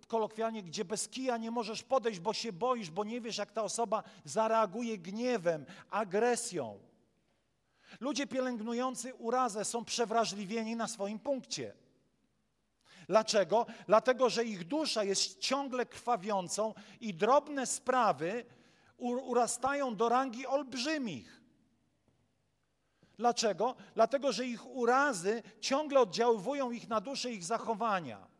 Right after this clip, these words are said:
Człowiek, nie musi być tak zawsze, ale, ale często bywa, człowiek urażony to jest człowiek, który często ma focha.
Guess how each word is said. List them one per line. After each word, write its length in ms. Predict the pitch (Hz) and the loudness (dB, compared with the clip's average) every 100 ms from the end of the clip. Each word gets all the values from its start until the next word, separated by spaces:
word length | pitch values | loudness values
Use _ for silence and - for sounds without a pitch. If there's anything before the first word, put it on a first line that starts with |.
| _ _ _ _ - _ | _ _ _ _ -20 _
Człowiek, 600 | - 277 311 277 226 - | -4 4 4 4 -4 -6
nie 120 | 220 | -6
musi 260 | 247 285 254 | -4 -4 -4
być 160 | 165 | -4
tak 180 | - 196 | 0 0
zawsze, 380 | 156 160 - 208 | 0 -2 -2 -2
ale, 260 | 202 226 208 | 0 -2 0
ale 200 | 202 190 | -2 0
często 540 | - 302 285 - 196 | -2 -2 -2 -2 -2
bywa, 360 | 156 147 170 175 - - | -2 -4 -4 -4 -12 -8
człowiek 400 | - 285 302 233 | 0 2 0 -2
urażony 560 | 254 220 156 214 247 240 - - | 0 0 0 -2 -2 -6 -12 -4
to 60 | 240 | -2
jest 160 | - | -2
człowiek, 340 | - 262 277 - | -2 -2 -4 -8
który 240 | 269 233 | -6 -6
często 520 | - 262 277 - 262 | -4 -2 -2 2 0
ma 140 | 226 214 | 2 0
focha. 500 | - 208 - 110 | 4 2 2 -10